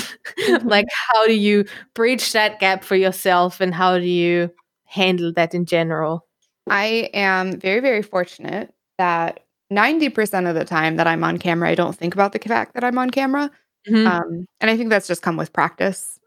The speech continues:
Speaker 2: Uh, so if you ask me, like, how, how, I don't know. I think it
Speaker 1: <laughs>
Speaker 2: comes with practice. Um,
Speaker 1: Mm.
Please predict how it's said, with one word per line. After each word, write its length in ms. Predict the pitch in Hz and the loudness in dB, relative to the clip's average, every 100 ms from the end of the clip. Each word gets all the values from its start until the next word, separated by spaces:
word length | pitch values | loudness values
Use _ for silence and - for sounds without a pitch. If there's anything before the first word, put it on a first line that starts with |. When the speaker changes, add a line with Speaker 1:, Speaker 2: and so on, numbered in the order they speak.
| - | -8
Speaker 2:
Uh, 220 | 82 - | -6 -6
so 180 | - 180 | -4 -4
if 120 | 175 | -2
you 60 | 170 | -2
ask 240 | 165 - | -2 -4
me, 120 | 165 | -6
like, 140 | 156 156 | -4 -4
how, 300 | 147 156 - | -2 -2 -4
how, 380 | - 135 156 208 _ | -8 -4 -4 -6 _
I 100 | 143 | -4
don't 160 | 147 196 | -2 -2
know. 180 | 226 160 _ _ - | -4 -8 _ _ -4
I 60 | 196 | 0
think 160 | 202 196 | 2 2
it 80 | 175 | 0
Speaker 1:
<laughs> 20 | |
Speaker 2:
comes 160 | 170 170 | -2 -4
with 100 | 160 | -6
practice. 540 | - 165 - 214 - - | -6 -6 -6 -8 -10 -6
Um, 400 | 175 160 160 | -4 -2 -2
Speaker 1:
Mm. 40 | 160 | -4